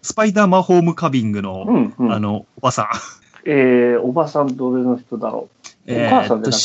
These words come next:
Speaker 1: し-、し-、うん、あの、し-、おばさんですよね、あれ、主人公の。
Speaker 2: あ、
Speaker 1: お母さんってあの
Speaker 2: そっか、あの、あ、そうですね。
Speaker 1: うん。
Speaker 2: おばさんですね。うん、うん、うん。
Speaker 1: うん。
Speaker 2: はい、はい、はい。
Speaker 1: あの、美人なおばさん
Speaker 2: はい、はい、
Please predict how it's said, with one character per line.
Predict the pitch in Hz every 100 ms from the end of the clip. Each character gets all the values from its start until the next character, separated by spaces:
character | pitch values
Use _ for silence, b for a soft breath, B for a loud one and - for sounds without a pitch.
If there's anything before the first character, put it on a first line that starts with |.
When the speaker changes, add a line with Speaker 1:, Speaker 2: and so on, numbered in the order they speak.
| -
Speaker 1:
し-、 |
し-、 | - - _ _
う | 202
ん、 | 190 165
あ | 175
の、 | 170
し-、 | 165 - _ _ _
お | 175
ば | 214
さ | 233 269
ん | 262
で | 370
す | 135
よ |
ね、 | 104
あ | 110
れ、 | 107
主 | - 160
人 | 202
公 | 185 139 107 98
の。 | 95 95 98
Speaker 2:
あ、 | 185 156
Speaker 1:
お |
母 | 190
さ | 240 254 - - 156
ん | 151
っ |
て | -
あ |
の |
Speaker 2:
そ |
っ |
か、 | - - _ _ _
あ | 170
の、 | 165
あ、 |
そ | 214
う | 226
で | 131
す | 135
ね。 | 233 - _
Speaker 1:
う | -
ん。 |
Speaker 2:
お |
ば | 208
さ | 220 202
ん |
で | 175
す | 175
ね。 | 269
う | 202
ん、 |
う |
ん、 | 170 170 147
う |
ん。 | 143 110 123 117
Speaker 1:
う | 113
ん。 |
Speaker 2:
は | 123
い、 |
は |
い、 |
は |
い。 |
Speaker 1:
あ | 165
の、 | 160 151 139
美 | 151
人 | 135 127
な | 113
お | 110
ば | 104
さ | - 98
ん | 98
Speaker 2:
は | 104 143
い、 |
は | 131
い、 | 107